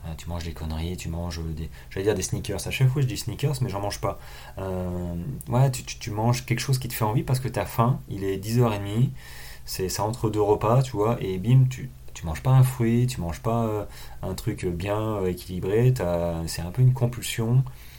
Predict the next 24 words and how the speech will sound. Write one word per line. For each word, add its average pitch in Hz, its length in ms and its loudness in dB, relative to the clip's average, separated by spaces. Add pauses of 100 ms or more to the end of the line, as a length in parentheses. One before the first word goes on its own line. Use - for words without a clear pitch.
(380)
et, 104 260 0
euh, 85 240 -2
et - 100 -4
du 80 80 -8
coup, - 160 -6
tu - 120 -14
tapes 127 220 4
dans, 87 320 -2 (180)
tu, - 120 -16 (140)
tu - 100 -8
rajoutes 113 320 0
en 127 80 6
fait 135 180 2
du - 100 -4
sucre, - 360 -8 (100)
et - 60 -8
t'arrives 107 280 2
à 98 60 0
midi, 98 460 0 (420)
voilà, 90 280 -2
euh, 90 200 -2 (180)
bon, - 140 -4 (180)
je, - 260 -10
je, - 280 -12